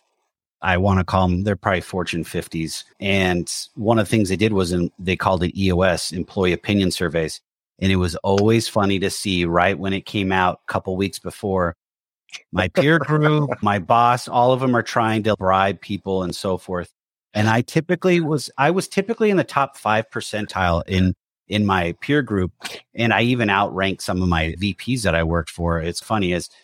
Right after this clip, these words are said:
Speaker 1: and they're like, "What do you do?" I get out on the floor and I talk to people. I interact with them. I have meetings. I have team meetings. I literally would change some of the ways we did things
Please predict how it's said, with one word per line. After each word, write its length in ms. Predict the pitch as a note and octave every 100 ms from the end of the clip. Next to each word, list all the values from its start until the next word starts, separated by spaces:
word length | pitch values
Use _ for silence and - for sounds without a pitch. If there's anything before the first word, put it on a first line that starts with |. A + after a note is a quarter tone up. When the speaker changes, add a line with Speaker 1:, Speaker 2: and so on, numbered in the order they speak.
| _ _ -
Speaker 1:
and 160 | A2+ A2
they're 120 | A#2
like, 280 | A2+ G2+ -
"What 160 | A#2+
do 40 | A#2+
you 80 | G#2
do?" 360 | A#2 A2+ E2 _ _ _ _ _ _ A2
I 60 |
get 180 | A2 C3
out 180 | C3+ C#3
on 120 | C3
the 60 | A2
floor 240 | - C3
and 80 | B2+
I 60 | G2
talk 300 | - C3+ C3+
to 80 | -
people. 320 | A#2 - F#2+
I 100 | F#2
interact 420 | A2+ A2+ C3 -
with 120 | G#2+
them. 180 | F#2+ E2+
I 100 | F#2+
have 260 | G2+ A2 G#2+
meetings. 440 | A#2 C#3 B2 A2
I 100 | G#2+
have 140 | G2
team 240 | - F3+ D#3
meetings. 240 | E3 E3+
I 120 | C#3 D3
literally 440 | C3+ B2+ C#3+ C3+
would 360 | A2+ G#2+ G2 -
change 440 | - B2 B2+ A2+
some 180 | B2+ A2+
of 140 | F#2+
the 140 | F#2+ F2+
ways 320 | G#2 G#2+ G#2
we 80 | G2
did 220 | C3 D3
things 260 | A2 F#2+